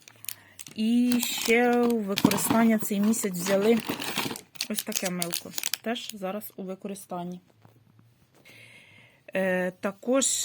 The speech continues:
тонік ось такий. Гарно зволожував, мені сподобався. Е, умивалочка, це в мене тут була перелята есенціалі. Е,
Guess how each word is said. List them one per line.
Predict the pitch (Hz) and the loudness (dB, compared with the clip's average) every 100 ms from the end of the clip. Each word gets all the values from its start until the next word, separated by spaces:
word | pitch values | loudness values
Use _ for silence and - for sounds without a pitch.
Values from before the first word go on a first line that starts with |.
| - | -6
тонік | - 220 202 214 233 | 4 4 6 2 -2
ось | 240 - | -6 -4
такий. | 247 262 269 277 _ _ _ | -8 -6 -8 -8 _ _ _
Гарно | 196 220 196 190 | -2 0 0 -4
зволожував, | 190 190 196 254 254 196 | -6 -6 -4 -4 -4 -6
мені | 190 190 | -4 -4
сподобався. | 214 - 170 160 156 156 180 220 - _ _ _ _ _ _ _ _ _ - - - - - | -6 -10 -6 -4 -4 -8 -8 -10 -12 _ _ _ _ _ _ _ _ _ -20 -20 -20 -16 -6
Е, | 180 180 180 175 175 175 - | -2 -2 -2 -2 -2 -4 -2
умивалочка, | 208 208 196 240 233 220 - - 208 | 0 0 2 4 4 0 -6 -4 -6
це | - - 202 202 | -6 -4 -2 0
в | |
мене | 196 196 190 185 | -2 -2 -2 -4
тут | 196 170 | -8 -8
була | 185 190 | -4 -4
перелята | 185 190 185 185 180 180 175 - _ _ | -4 -4 -2 -2 -2 -6 -10 -14 _ _
есенціалі. | 185 - 190 180 180 165 175 269 - _ _ _ _ _ _ _ _ _ _ - - - _ - | -12 -6 -8 -4 -4 -4 -4 -6 -10 _ _ _ _ _ _ _ _ _ _ -20 -20 -20 _ -6
Е, | 175 175 175 180 | -4 -2 -2 -4